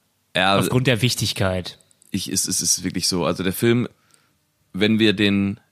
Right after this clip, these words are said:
Speaker 1: hätten wir in den dreißiger Jahren, <laughs> hätten wir da schon einen Podcast gemacht über Filme,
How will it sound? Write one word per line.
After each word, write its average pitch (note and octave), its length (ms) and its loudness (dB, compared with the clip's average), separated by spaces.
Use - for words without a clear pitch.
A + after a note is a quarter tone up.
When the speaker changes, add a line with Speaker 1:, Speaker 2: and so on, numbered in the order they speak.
Speaker 1:
hätten A2+ 240 -2
wir G#2 320 4
in G2 100 -2
den G2+ 200 2
dreißiger B2 400 0
Jahren, G2+ 520 2
<laughs> - 380 -20
hätten - 160 -2
wir A2+ 80 6
da A2+ 220 2
schon A#2+ 160 -2
einen G#2 160 0
Podcast - 520 -2
gemacht D2 440 -8
über F2+ 160 -4
Filme, G#2+ 480 0